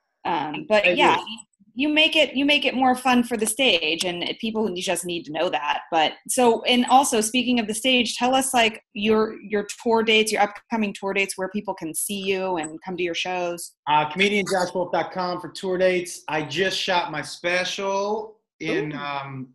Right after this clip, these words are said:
Speaker 2: Idaho. Now I'm gonna give you another name. You remember Tyler Niven? Tyler Brooks? Tyler Nimmons?
Speaker 1: Yes, Tyler Brooks, another actor that we know.
Speaker 2: Tyler has a production company in Boise now.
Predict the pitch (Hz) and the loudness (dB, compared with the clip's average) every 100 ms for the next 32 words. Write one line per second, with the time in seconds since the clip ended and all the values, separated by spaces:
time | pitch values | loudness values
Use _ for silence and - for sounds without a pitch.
0 | - 151 165 180 185 190 190 180 156 - | -12 -6 -4 -4 -2 -2 -2 -4 -10 -18
1 | _ _ _ 131 131 135 135 135 147 151 | _ _ _ -10 -8 -6 -6 -4 -2 -2
2 | 151 156 151 139 135 131 147 151 175 160 | -2 0 0 0 -2 -4 -4 -4 -2 0
3 | 160 165 196 262 254 170 170 175 165 262 | 0 0 0 -2 -2 -2 2 2 0 -2
4 | - - 160 160 170 233 277 277 214 262 | -4 -6 -4 -4 -4 -4 -6 -6 -2 0
5 | 415 - - - - 196 190 247 214 269 | 0 -4 -14 -18 -16 -8 -6 -6 -8 -8
6 | 415 202 180 254 339 226 190 - 196 185 | -8 -10 -8 -4 -4 -4 -6 -8 -12 -12
7 | - 185 196 185 175 160 165 _ _ _ | -14 -14 -14 -12 -8 -8 -10 _ _ _
8 | 156 165 190 180 170 165 156 - 156 156 | 2 4 4 4 4 4 2 0 0 2
9 | 151 143 175 190 - 180 151 135 131 127 | 2 0 -2 -2 -2 -6 -4 -4 -2 0
10 | 123 120 120 165 165 165 120 104 | -2 -4 -4 -2 -2 -4 -8 -10